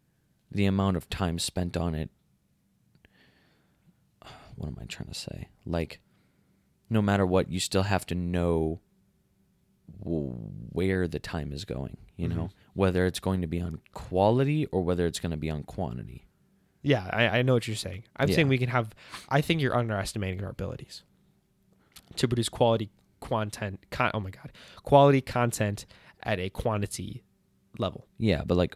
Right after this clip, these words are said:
Speaker 1: forty minute, uh, YouTube videos three times a week, or, uh, two times a week for both of us, I feel like that would be pretty hard.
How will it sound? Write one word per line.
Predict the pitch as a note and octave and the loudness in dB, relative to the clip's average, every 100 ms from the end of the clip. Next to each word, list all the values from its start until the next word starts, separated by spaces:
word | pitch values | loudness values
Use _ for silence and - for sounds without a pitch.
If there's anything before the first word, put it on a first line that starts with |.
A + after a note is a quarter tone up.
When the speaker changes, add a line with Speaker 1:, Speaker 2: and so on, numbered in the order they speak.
| - | -8
Speaker 1:
forty | - - G2 A2+ A2 A2 | -16 4 8 8 8 6
minute, | F#2+ F#2 F2+ D#2 - _ _ _ _ _ _ _ _ _ _ _ - | 6 6 4 2 -2 _ _ _ _ _ _ _ _ _ _ _ 2
uh, | F2+ C#2 B1 - | 4 4 2 -2
YouTube | F2 E2+ F2 - G2 F#2 - | 0 0 0 4 6 6 2
videos | - G2 F#2 F#2+ F#2 F#2 - | 0 4 6 8 6 4 0
three | F#2+ F2+ | 2 2
times | E2+ - D#2+ E2 E2+ | 2 0 0 0 0
a | |
week, | C2+ D#2 E2+ - - _ - | 0 2 0 -2 -16 _ 2
or, | G2 | 2
uh, | - A#1+ G#1 B1 | 2 -4 -6 -4
two | - A#2+ | -2 0
times | G#2+ F#2+ | 2 2
a | F#2+ | 2
week | E2 D#2+ - _ _ _ _ _ | 2 0 -4 _ _ _ _ _
for | - G2 | 0 2
both | F#2 F#2+ G2+ | 6 8 8
of | E2+ | 6
us, | E2+ D#2+ - | 6 4 2
I | F#2 | -2
feel | F2+ F2 | 2 4
like | E2+ D#2+ _ - | 4 2 _ -8
that | F2+ F2 E2 | 0 2 2
would | - D#2 | 0 0
be | D2+ | -2
pretty | - - - | -4 -4 -6
hard. | - - | -8 -10